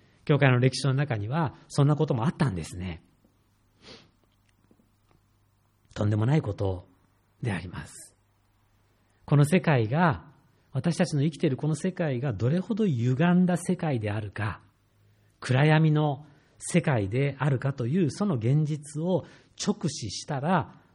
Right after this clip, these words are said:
とんでもそんなことは言えないのではないか。この世界がまだまだ長く続く方が、もっと長く続く方、続く方が良いなんて、私はとても言えない。平和へ向かっている世界なら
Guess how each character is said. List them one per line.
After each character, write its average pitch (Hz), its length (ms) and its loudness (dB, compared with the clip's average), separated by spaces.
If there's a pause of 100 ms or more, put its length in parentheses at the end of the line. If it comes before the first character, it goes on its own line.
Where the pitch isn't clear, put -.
(120)
と - 120 -6
ん 107 100 -2
で - 140 -6
も 254 120 0
そ 240 80 -2
ん 127 60 0
な 269 80 -2
こ 294 100 -4
と 240 80 0
は 156 60 2
言 139 140 0
え 151 40 -2
な 190 100 0
い 220 60 2
の 185 100 2
で 120 80 0
は 110 100 -2
な 107 120 -2
い 95 80 -6
か。 - 180 -14 (380)
こ - 100 -4
の 139 80 4
世 151 140 0
界 117 240 -2
が 147 280 -2 (200)
ま 143 100 4
だ 135 80 4
ま 139 100 4
だ 127 100 2
長 151 220 2
く - 60 -12
続 135 260 -4
く 139 100 -4
方 147 140 0
が、 123 100 0
も 147 120 2
っ - 40 -6
と 269 100 -4
長 202 200 -2
く - 60 -10
続 135 200 -10
く 147 80 -2
方、 143 320 -2
続 139 260 -2
く 143 100 -6
方 151 220 0
が 143 220 -2 (220)
良 156 160 0
い 147 40 2
な 113 140 0
ん 95 100 -4
て、 143 340 -6 (200)
私 - 280 -12
は 143 60 -6
と 95 140 -12
て 120 100 -10
も 156 320 -4 (320)
言 120 140 -6
え 110 60 -4
な 107 140 -10
い。 107 120 -20 (1400)
平 185 200 4
和 190 80 4
へ 190 60 4
向 180 100 2
か 185 100 2
っ 180 80 -4
て - 80 2
い 175 40 2
る 175 60 0
世 185 140 -4
界 139 200 0
な 117 120 -2
ら 104 200 -4